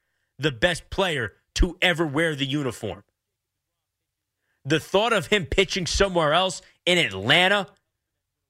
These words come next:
should disgust you. Like, I would bet it disgusts Steve Cohen, and that's why he's going to do everything in his power to retain deGrom at the end of the season.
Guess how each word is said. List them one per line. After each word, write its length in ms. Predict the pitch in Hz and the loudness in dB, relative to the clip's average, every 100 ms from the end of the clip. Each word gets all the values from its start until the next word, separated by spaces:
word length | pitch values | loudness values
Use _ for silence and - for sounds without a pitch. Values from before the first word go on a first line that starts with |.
| _ _ _ _ _ _ _ _ _ _ _ _ _ _ _ | _ _ _ _ _ _ _ _ _ _ _ _ _ _ _
should 280 | - 185 143 | -4 -2 0
disgust 760 | 151 - - - 180 165 - | -2 -4 -8 0 0 0 -4
you. 220 | 107 82 - _ _ _ _ _ _ _ _ _ _ _ - | -6 -6 -12 _ _ _ _ _ _ _ _ _ _ _ -2
Like, 140 | 131 | 2
I 120 | 143 175 | 4 2
would 280 | 135 101 | -2 -2
bet 180 | - 180 | 2 2
it 100 | 180 | 0
disgusts 480 | 165 - - 156 - | -4 -4 -2 -2 -2
Steve 400 | - - 165 131 | -10 -6 -6 -4
Cohen, 480 | - 160 147 107 98 _ _ _ _ _ _ _ _ _ - | 2 2 2 -2 -4 _ _ _ _ _ _ _ _ _ -2
and 140 | 127 | 2
that's 220 | 160 156 | 2 0
why 300 | 135 165 160 | 0 2 2
he's 220 | 123 175 139 | 0 -4 0
going 260 | 160 156 | 0 0
to 80 | 139 | -4
do 160 | 131 - 139 | -4 -2 0
everything 420 | 165 175 165 156 | 0 0 -2 -2
in 80 | 147 | 0
his 180 | 143 | -2
power 480 | 120 147 139 120 104 - _ - | 0 2 2 0 -4 -8 _ -10
to 160 | - 151 | -2 -2
retain 440 | 135 - 151 147 | -2 -2 -2 0
deGrom 580 | 123 107 131 127 101 87 _ _ _ _ _ _ _ - | -2 0 2 4 2 0 _ _ _ _ _ _ _ 0
at 160 | 135 120 | 0 2
the 120 | 135 | 0
end 140 | 127 | 0
of 60 | 123 | 0
the 80 | 113 | -2
season. 400 | - 120 87 | -4 -4 -6